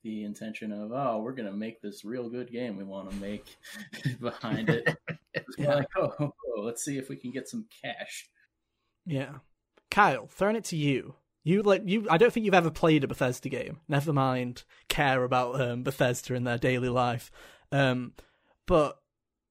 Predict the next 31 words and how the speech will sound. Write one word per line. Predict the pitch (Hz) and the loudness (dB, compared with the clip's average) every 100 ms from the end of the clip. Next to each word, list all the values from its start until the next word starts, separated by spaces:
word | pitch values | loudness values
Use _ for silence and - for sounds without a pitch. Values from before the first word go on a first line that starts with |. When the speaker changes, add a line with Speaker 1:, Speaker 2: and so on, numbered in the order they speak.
| _ _ _ _ _ _ - 196 | _ _ _ _ _ _ -4 2
Speaker 2:
o-, | 262 | 4
as | 240 262 | 4 4
an | |
outsider, | 165 180 - 156 131 123 | 2 2 2 2 2 0
I | 117 | -6
guess, | 123 101 135 | -8 -10 -8
this | - 190 | -8 -6
is | 214 | -2
kind | 226 185 | 0 2
of, | 135 113 - - | 0 -2 -10 -8
this | 185 | -6
is, | 214 190 _ - | -6 -8 _ -6
to | - | 0
me, | 202 240 | 2 4
this | 165 147 | 2 0
is | 147 | 0
on | 147 | 0
a | 139 | 0
similar | - 135 131 127 | -2 0 0 0
level | 131 127 123 117 | -2 -4 -4 -8
at | 117 | -8
this | 123 131 | -10 -10
point | - 135 117 120 123 | -8 -10 -10 -14 -12
of | 123 113 - | -10 -12 -10
what | 131 117 | -8 -8
if | - | -6
someone | 151 127 123 117 113 131 _ _ _ - | -6 -6 -6 -8 -12 -16 _ _ _ -2
picked | - - - | 0 0 -6
up | 123 | -6
Sega. | - 143 135 127 120 | -4 -2 0 -2 2
<laughs> | 123 151 - - | 4 4 0 -18